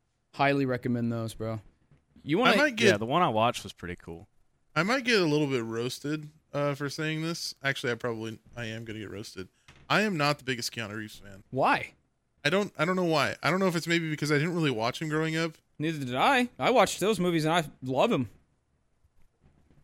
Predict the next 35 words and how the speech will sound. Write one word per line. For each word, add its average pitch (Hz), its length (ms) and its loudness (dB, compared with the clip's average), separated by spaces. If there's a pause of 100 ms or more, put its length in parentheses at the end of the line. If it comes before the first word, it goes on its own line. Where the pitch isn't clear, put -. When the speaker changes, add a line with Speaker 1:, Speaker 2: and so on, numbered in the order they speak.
(160)
Speaker 2:
Yeah, 131 440 0
I 135 100 -6
don't, 196 160 -4 (100)
I 135 100 -6
don't 165 160 -4
know. 127 280 -6 (140)
Speaker 1:
He 220 200 4
actually, 220 440 6
like, 180 360 6 (440)
learned 160 600 2
martial 156 460 2
arts 147 460 0 (180)
from 143 440 2 (200)
the, 135 80 -4
like, 123 200 -2
the 120 60 -2
Matrix 127 460 -2
shit, 220 320 2 (540)
and, 151 140 2
like, 139 120 4
he 120 60 2
Speaker 2:
Yeah. 143 60 4
Speaker 1:
still 165 200 4
practices 160 500 2
it 147 120 0
today. 131 380 4
And 151 120 2
so, 165 80 0
like, 143 140 2
all 147 100 4
the 156 80 2
choreography 143 600 2
is 120 140 0
really 120 220 -2
good 127 260 -4